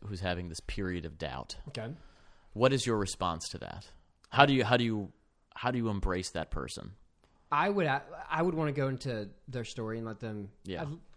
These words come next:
Speaker 2: like that you raised that cup like
Speaker 1: Oh,
Speaker 2: the
Speaker 1: I was,
Speaker 2: ceiling.
Speaker 1: I was moving my
Speaker 2: Okay,
Speaker 1: sleeve
Speaker 2: sorry.
Speaker 1: down.
Speaker 2: Okay.
Speaker 1: <laughs>
Speaker 2: We need a video. <laughs>
Speaker 1: Was I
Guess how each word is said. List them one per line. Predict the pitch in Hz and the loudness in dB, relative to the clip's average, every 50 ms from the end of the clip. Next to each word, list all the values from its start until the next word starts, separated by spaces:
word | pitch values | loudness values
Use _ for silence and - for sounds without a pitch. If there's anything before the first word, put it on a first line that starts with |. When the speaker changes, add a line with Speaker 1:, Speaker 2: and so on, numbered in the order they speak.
| - | -12
Speaker 2:
like | 123 156 156 | -12 -12 -10
that | - 156 | -10 -10
you | 131 120 107 | -10 -10 -8
raised | 104 110 117 120 117 104 | -8 -8 -8 -8 -8 -10
that | 110 101 - - | -10 -12 -12 -12
cup | - 131 120 | -12 -12 -12
like | - 113 - - | -10 -10 2 6
Speaker 1:
Oh, | 160 165 | 10 12
Speaker 2:
the | 160 156 | 12 12
Speaker 1:
I | 156 | 12
was, | 151 147 | 10 8
Speaker 2:
ceiling. | 143 135 - | 4 2 4
Speaker 1:
I | 147 156 | 6 6
was | 160 151 151 | 6 6 6
moving | 160 170 185 180 185 170 | 8 8 8 8 8 6
my | 160 139 135 131 127 | 6 6 6 6 6
Speaker 2:
Okay, | 165 180 165 - - 131 | 6 4 4 4 4 6
Speaker 1:
sleeve | 185 208 233 254 | 8 8 10 8
Speaker 2:
sorry. | 262 208 | 8 6
Speaker 1:
down. | 151 139 127 113 110 101 101 101 98 | 6 4 4 4 4 2 0 0 -2
Speaker 2:
Okay. | 95 117 123 139 156 156 208 - - | -2 0 4 6 6 6 6 2 0
Speaker 1:
<laughs> | 262 240 - - - - - 226 | 0 0 0 -2 -6 -4 2 4
Speaker 2:
We | 196 202 | 6 6
need | 208 214 185 | 6 6 6
a | 185 | 4
video. | 147 156 156 170 165 143 165 - - - | 2 2 2 4 4 4 4 4 2 2
<laughs> | - 247 - 208 | 2 4 4 4
Speaker 1:
Was | 202 131 139 | 4 6 8
I | 135 127 117 | 8 8 6